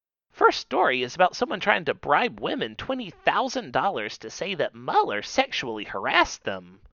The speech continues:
Aha! I caught you red-handed, you hypocrite, Abe! So whenever a woman says, "A Republican, like poor,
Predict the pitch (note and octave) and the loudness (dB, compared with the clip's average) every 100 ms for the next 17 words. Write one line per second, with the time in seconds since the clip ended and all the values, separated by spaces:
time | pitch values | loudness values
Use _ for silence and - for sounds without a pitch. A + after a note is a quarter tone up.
0 | _ _ _ _ - - - - - - | _ _ _ _ 0 0 4 10 12 12
1 | - - - - - - - - D#3 - | 12 4 -2 -14 -2 4 6 6 4 4
2 | C3 A#2 F#3 F4 A#3 - - G#4 G#3+ - | 0 6 10 10 6 4 8 8 6 -2
3 | A2 - - - G#4 - C#4+ - G#2+ - | -6 -10 -20 4 8 8 6 4 2 2
4 | A#2+ F2+ F2 E2+ - - _ - - - | 0 -2 -6 -10 -10 -12 _ -20 -20 -20
5 | - - - D#3+ D3 B2+ G2+ G2+ G2+ F2+ | -18 2 6 8 8 6 4 2 2 4
6 | F#3 F4+ A2 G#2 - A2+ G2+ G2+ - - | 4 4 -6 -10 -4 -2 -2 -4 -10 -14
7 | - - C3 A#2 - - - A4 G#2 - | -12 -4 0 0 -2 6 10 10 8 -8
8 | - - D#3 D#3 _ - G#4+ E4+ G3 | -10 -8 -4 -4 _ 6 10 10 6